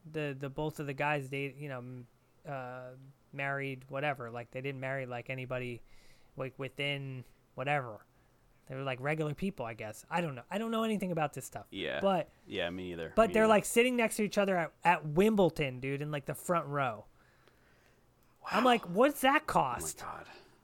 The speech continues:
Speaker 1: What
Speaker 2: That's
Speaker 1: ki-, what
Speaker 2: nuts,
Speaker 1: kinda,
Speaker 2: man.
Speaker 1: what kinda bills you gotta put down to get a front row ticket at Wimbledon?
Speaker 2: I know. To talk about
Speaker 1: You have a
Speaker 2: what?
Speaker 1: problem?
Speaker 2: Just
Speaker 1: You have problems?
Speaker 2: <laughs>
Speaker 1: When's the last
Speaker 2: Right.
Speaker 1: time you went to F-, Wimbledon, James? Did you ever go? I've never
Speaker 2: Uh,
Speaker 1: been there.
Speaker 2: Wimbledon, no, I haven't been,
Speaker 1: Never,
Speaker 2: no.
Speaker 1: never mind the
Speaker 2: Not
Speaker 1: front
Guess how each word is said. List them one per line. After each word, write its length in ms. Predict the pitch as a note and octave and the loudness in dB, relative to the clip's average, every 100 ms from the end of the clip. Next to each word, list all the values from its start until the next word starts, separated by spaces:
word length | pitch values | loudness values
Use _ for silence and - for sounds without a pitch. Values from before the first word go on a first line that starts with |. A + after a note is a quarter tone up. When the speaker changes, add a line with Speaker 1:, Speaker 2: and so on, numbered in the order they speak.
| _ _ _ _ | _ _ _ _
Speaker 1:
What 100 | - | 2
Speaker 2:
That's 140 | B3 | 2
Speaker 1:
ki-, 60 | G3 | 4
what 140 | C4+ | 4
Speaker 2:
nuts, 120 | C4+ C4 | 6 6
Speaker 1:
kinda, 140 | A3+ | 4
Speaker 2:
man. 80 | F#3 | 0
Speaker 1:
what 100 | B3+ | 2
kinda 220 | C4 B3+ | 4 4
bills 340 | F3+ A#3 A#3+ F#3+ | 6 6 6 6
you 100 | A3 | 4
gotta 160 | G#3+ | 4
put 240 | G#3 A3 G#3+ | 2 0 0
down 240 | G#3 G#3 | -2 0
to 60 | F#3+ | -2
get 180 | D#3 G3 | 2 2
a 40 | |
front 260 | F3 G3+ F#3+ | 2 -2 -2
row 180 | F#3 F#3 - | 0 -2 -2
ticket 260 | - F#3+ F#3 | -4 -2 0
at 160 | D#3 | 0
Wimbledon? 500 | C#3 F#3+ G3 D3+ A#2 | 0 2 2 0 0
Speaker 2:
I 20 | A2+ | 0
know. 380 | A#2 G#2+ A2 - _ _ _ _ _ | 0 0 -4 -12 _ _ _ _ _
To 100 | - | -6
talk 380 | A#2 - A#2 - | -2 0 0 0
about 80 | G#2+ | 4
Speaker 1:
You 60 | |
have 100 | F#3 | 6
a 20 | G#3 | 6
Speaker 2:
what? 80 | G3+ | 8
Speaker 1:
problem? 520 | F3 F#3 A#3 C4+ C4+ - - | 8 10 8 4 2 -12 -6
Speaker 2:
Just 200 | A3 E3+ | -6 0
Speaker 1:
You 60 | |
have 120 | F3 - | 0 4
problems? 680 | E3 G3+ C#4 D4 - - - - | 6 8 6 4 0 -4 -10 0
Speaker 2:
<laughs> 380 | D#3+ - D#3+ - | 0 4 2 6
Speaker 1:
When's 220 | F3 A#3+ | 6 8
the 60 | C#4 | 8
last 140 | C4+ | 8
Speaker 2:
Right. 80 | D#3+ | 8
Speaker 1:
time 160 | A#3 A#3 | 6 6
you 140 | G#3+ | 4
went 220 | C4+ C#4 A3 | 6 6 4
to 80 | |
F-, 220 | F#3 - E3 | -2 -2 0
Wimbledon, 540 | E3+ D#3 C#3+ - C3 | 0 2 -2 -2 -4
James? 320 | C3 B2+ F3 - | -4 -4 -4 -6
Did 140 | D#3 | -2
you 100 | E3 | 0
ever 160 | G3 G#3 | 2 2
go? 340 | A3+ C4 D4+ - | 4 4 4 -4
I've 180 | B2+ D#3+ | -2 2
never 220 | F#3+ F3+ E3+ | 6 6 6
Speaker 2:
Uh, 60 | |
Speaker 1:
been 140 | D3 C3+ | 2 4
there. 180 | D#3+ F#3 | 6 6
Speaker 2:
Wimbledon, 420 | C#3+ A#2 A2 G#2+ | 4 4 2 2
no, 320 | B2+ D#3 C#3 | 2 2 2
I 120 | A2+ | 2
haven't 380 | G#2+ A#2+ C3 B2+ | 0 -2 -2 -2
been, 100 | C3+ | 2
Speaker 1:
Never, 240 | F3+ A3+ A3 | 6 6 6
Speaker 2:
no. 180 | A#2 | 4
Speaker 1:
never 220 | G3 G#3+ G#3+ | 2 4 6
mind 220 | G#3 G3 | 4 4
the 40 | D3+ | 4
Speaker 2:
Not 120 | |
Speaker 1:
front 80 | A2 | 6